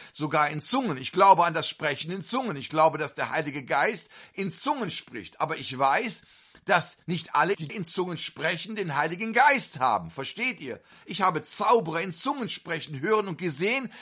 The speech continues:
wie sie aus einem menschlichen Schädel Blut tranken. Sie riefen den Teufel an, sprachen in Zungen und legten es aus. Da ist überhaupt kein zuverlässiger Beweis. Nein, nein.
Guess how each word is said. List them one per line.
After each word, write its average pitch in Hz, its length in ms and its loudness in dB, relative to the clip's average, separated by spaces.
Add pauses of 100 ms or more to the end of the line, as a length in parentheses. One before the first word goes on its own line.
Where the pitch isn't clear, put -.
(180)
wie 247 160 -4
sie 196 160 -4
aus 165 160 -2
einem 165 340 -2
menschlichen 220 600 -4
Schädel 208 420 2
Blut 269 400 2
tranken. 107 480 -2
Sie 185 160 -6
riefen 170 340 -6
den 170 160 -4
Teufel 233 460 0
an, 233 260 0 (240)
sprachen 202 640 0
in 170 140 -6
Zungen 247 380 -4
und 165 100 -8
legten 208 380 -4
es 214 180 -4
aus. 226 380 0
Da 185 160 2
ist 180 200 -2
überhaupt 170 640 2
kein 185 240 -4
zuverlässiger 220 880 -6
Beweis. 196 640 2 (220)
Nein, 202 480 2
nein. 160 420 0